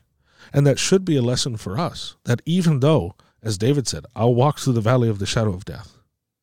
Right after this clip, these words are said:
even though there may be consequences, even though it may result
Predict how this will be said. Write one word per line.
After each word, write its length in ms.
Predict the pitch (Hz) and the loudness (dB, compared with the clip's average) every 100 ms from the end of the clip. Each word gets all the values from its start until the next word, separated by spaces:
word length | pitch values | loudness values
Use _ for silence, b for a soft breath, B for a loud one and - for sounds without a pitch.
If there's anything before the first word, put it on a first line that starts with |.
| - | 0
even 340 | 175 165 139 | 2 2 0
though 220 | 127 127 | 0 0
there 180 | 98 95 | -2 -6
may 300 | 101 110 139 | -2 0 2
be 160 | 123 110 | 0 -4
consequences, 680 | - 117 - - 95 - 85 | -8 -8 -10 -8 -8 -8 -6
even 280 | 160 175 180 | -2 0 4
though 200 | 170 156 | 4 4
it 100 | 143 | 2
may 180 | 139 147 | 2 4
result 500 | 143 113 170 202 | 4 4 2 0